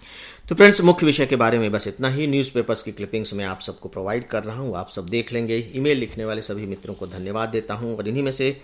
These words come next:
कुछ दोस्तों के नाम हैं, अंकित राज मुंबई से, रोहित राज न्यू दिल्ली से, रुपेश नारवड़े और विजय कुमार लहरदगा से आप सबका बहुत बहुत आभार।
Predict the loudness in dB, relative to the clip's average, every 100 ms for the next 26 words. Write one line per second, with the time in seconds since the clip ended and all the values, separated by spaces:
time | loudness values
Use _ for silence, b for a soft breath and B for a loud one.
0 | B B -8 -2 0 0 -4 -4 -2 -2
1 | 0 -2 -4 -4 -4 -4 -4 -6 -4 -4
2 | -4 -4 -2 -2 -2 -4 -2 -2 -4 -4
3 | -4 -4 -4 -4 -2 -2 -2 -2 -2 -4
4 | B B B -6 -2 4 4 2 0 2
5 | 2 2 2 0 -2 -4 -4 -4 -2 -2
6 | -2 -4 -4 -6 -6 -6 -4 -4 -4 -4
7 | -6 -8 -8 -10 -8 -10 -8 -10 -4 -2
8 | 0 0 2 2